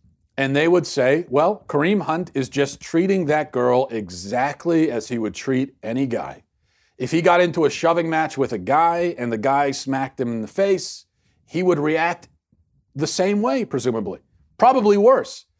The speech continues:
I imagine that if it were me and I got into a, into a shouting match with Kareem Hunt and then I smacked him in the face, I would probably fare much worse than the, than the woman did. So his crime,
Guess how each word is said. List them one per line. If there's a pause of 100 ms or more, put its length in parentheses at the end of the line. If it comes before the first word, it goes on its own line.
(220)
I
imagine
that
if
it
were
me
and
I
got
into
a, (120)
into
a
shouting
match
with
Kareem
Hunt (240)
and
then
I
smacked
him
in
the
face, (300)
I
would
probably
fare
much
worse
than
the,
than
the
woman
did. (560)
So (1000)
his
crime,